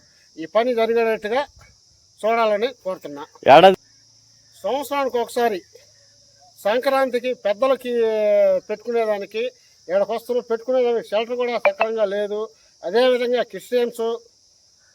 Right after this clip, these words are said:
Speaker 1: ఆ, సమాధుల పండక్కి వాళ్ళు వస్తారు, వాళ్ళకి ఎటువంటి సౌకర్యాలు లేదు. ఏ, ఈ సౌకర్యాలు అన్నీ కల్పించి పరిశుభ్రంగా ఉంచి కాంపౌండ్ వాళ్ళు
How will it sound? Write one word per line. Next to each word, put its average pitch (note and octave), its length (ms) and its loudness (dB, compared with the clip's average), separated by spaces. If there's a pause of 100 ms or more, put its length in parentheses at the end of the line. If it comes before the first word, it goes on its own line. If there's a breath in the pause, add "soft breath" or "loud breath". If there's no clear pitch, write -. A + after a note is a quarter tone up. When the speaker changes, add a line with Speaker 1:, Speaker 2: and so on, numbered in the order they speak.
(260)
Speaker 1:
ఆ, E3 220 -10
సమాధుల A#3+ 360 -2
పండక్కి A3 520 -2
వాళ్ళు B3+ 420 2
వస్తారు, A3 380 0
వాళ్ళకి A3+ 540 -2
ఎటువంటి A#3 300 -2
సౌకర్యాలు G#3+ 400 -6
లేదు. G3 380 -10 (1200)
ఏ, F#3+ 240 2 (260)
ఈ F3 40 -8
సౌకర్యాలు B3 540 0
అన్నీ A#3 200 -2
కల్పించి A#3 720 -4 (420)
పరిశుభ్రంగా A3+ 640 0
ఉంచి G3+ 420 -4
కాంపౌండ్ A#3 480 -4
వాళ్ళు G#3+ 320 0